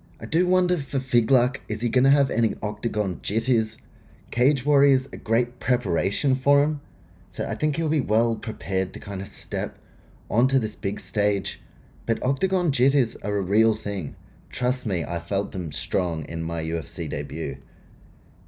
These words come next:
But the home crowd as well, they're gonna be rooting for Fares Ziam, and they're gonna be against Michael Figlak, so there is gonna be that element as well. How is he gonna handle the pressure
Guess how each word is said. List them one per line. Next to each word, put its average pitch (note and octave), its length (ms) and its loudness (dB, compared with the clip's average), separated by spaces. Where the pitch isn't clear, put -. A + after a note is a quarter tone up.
But - 120 -14
the - 80 -2
home C3 240 2
crowd A#2 440 2
as - 220 -8
well, G#2 260 0
they're F#2+ 160 -6
gonna A#2 160 2
be A2+ 100 2
rooting G#2 640 -2
for F#2+ 240 -4
Fares F#2+ 560 -4
Ziam, G#2+ 680 0
and A#2+ 360 0
they're A#2+ 100 4
gonna C3+ 220 6
be G3 140 4
against C3 500 0
Michael G2+ 320 -4
Figlak, G#2+ 680 -2
so G2 380 -4
there B2 160 4
is D3 120 2
gonna F3 180 2
be C#3+ 160 2
that A#2 260 2
element A2+ 460 2
as F#2 180 -8
well. G#2+ 360 4
How A#2+ 260 2
is C#3+ 100 0
he D3 100 2
gonna G#2+ 180 0
handle F#2 380 -2
the - 100 -10
pressure F#2+ 640 -2